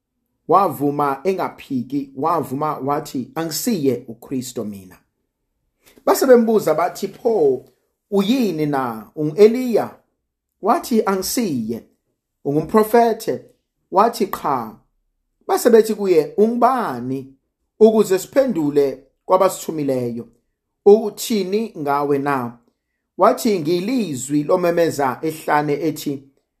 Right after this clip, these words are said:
'Qondisani indlela yeNkosi,' njengakusho u-Isaya umprofethe."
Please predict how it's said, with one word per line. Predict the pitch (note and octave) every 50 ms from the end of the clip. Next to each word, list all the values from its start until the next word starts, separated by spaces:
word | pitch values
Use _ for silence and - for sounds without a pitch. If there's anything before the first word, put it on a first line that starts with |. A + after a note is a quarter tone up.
| _ _ _ _ -
'Qondisani | - F#3+ F3 E3 E3 D#3 - A3 A3 A3+ A#3 A#3
indlela | A3+ F3+ D3 D#3+ D3+ D3+ D3 C#3 C3 -
yeNkosi,' | E3+ F#3 F#3+ G3 G3 D#3+ C#3 B2 - - - D3+ D3 - _ _ _ _ _ _ _ _ _ _ _ _ _ _ _ _ -
njengakusho | C#3+ B2+ F#3+ A#3 A#3 F#3 F#3 F#3 G3 G3 F#3+ D#3+ - - F3 E3+
u-Isaya | - G#3 E3 B2 C3+ C#3+ D3+ D#3 D3+
umprofethe." | D3+ D3+ - - C#3+ C#3+ - D3+ D3+ D3 C#3+ D3 C#3+ C3+